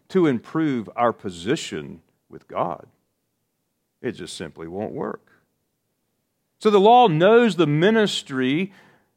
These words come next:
in exposing man's sin, and that's what he's going to do with this rich young ruler. He's going to use the law to bring a man to himself,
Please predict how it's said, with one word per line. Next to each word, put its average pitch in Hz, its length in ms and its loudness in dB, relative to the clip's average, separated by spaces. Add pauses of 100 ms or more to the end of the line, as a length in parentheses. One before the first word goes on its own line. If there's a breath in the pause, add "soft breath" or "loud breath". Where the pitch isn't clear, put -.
(140)
in 170 120 2
exposing 170 1000 2
man's 151 400 0
sin, 190 520 0
and 165 120 2
that's 220 280 0
what 233 140 4
he's 202 100 0
going 190 240 4
to 208 40 2
do 156 240 2
with 151 140 -4
this 175 240 -2
rich 131 260 0
young 156 220 0
ruler. 208 320 -2
He's 156 160 -2
going 208 360 2
to 180 120 0
use 208 460 -2
the 156 100 -2
law 160 400 4
to 156 120 -4
bring 190 340 2
a 170 60 4
man 196 360 2
to 202 140 0
himself, 165 720 2